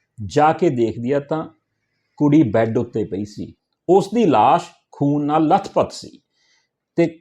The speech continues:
ਕੁੜੀ ਦਾ ਨਾਂ ਨਿਸ਼ਾ ਸੀ, ਜਿਸ ਦੀ ਉਮਰ ਲਗਭਗ ਇੱਕੀ ਬਾਈ ਸਾਲ ਸੀ। ਹੁਣ ਪੁਲਿਸ ਤਫਤੀਸ਼ ਕਰਦੀ ਹੈ ਕਿਉਂਕਿ ਪੁਲਿਸ ਜਾਣਨਾ ਚਾਹੁੰਦੀ ਸੀ ਕਿ ਆਖਰ ਇਸ ਦਾ ਕਤਲ ਕਿਸ ਨੇ ਕੀਤਾ, ਕਿਉਂ ਕੀਤਾ।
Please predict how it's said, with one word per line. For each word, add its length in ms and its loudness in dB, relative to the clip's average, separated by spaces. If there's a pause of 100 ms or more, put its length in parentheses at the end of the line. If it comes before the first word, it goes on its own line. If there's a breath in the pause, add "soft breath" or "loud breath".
(340)
ਕੁੜੀ 220 4
ਦਾ 140 4
ਨਾਂ 200 -4
ਨਿਸ਼ਾ 400 0
ਸੀ, 220 -12
ਜਿਸ 260 -2
ਦੀ 160 -2
ਉਮਰ 240 0
ਲਗਭਗ 560 -4 (380)
ਇੱਕੀ 280 0
ਬਾਈ 220 0
ਸਾਲ 320 -16
ਸੀ। 140 -20 (580)
ਹੁਣ 180 4
ਪੁਲਿਸ 300 2
ਤਫਤੀਸ਼ 640 0
ਕਰਦੀ 420 0
ਹੈ 100 -6 (580)
ਕਿਉਂਕਿ 220 6
ਪੁਲਿਸ 260 2
ਜਾਣਨਾ 400 2
ਚਾਹੁੰਦੀ 300 2
ਸੀ 140 -2
ਕਿ 140 2 (100)
ਆਖਰ 500 4
ਇਸ 240 0
ਦਾ 120 4 (120)
ਕਤਲ 300 2 (140)
ਕਿਸ 240 0
ਨੇ 200 2
ਕੀਤਾ, 460 -2
ਕਿਉਂ 380 2
ਕੀਤਾ। 420 -10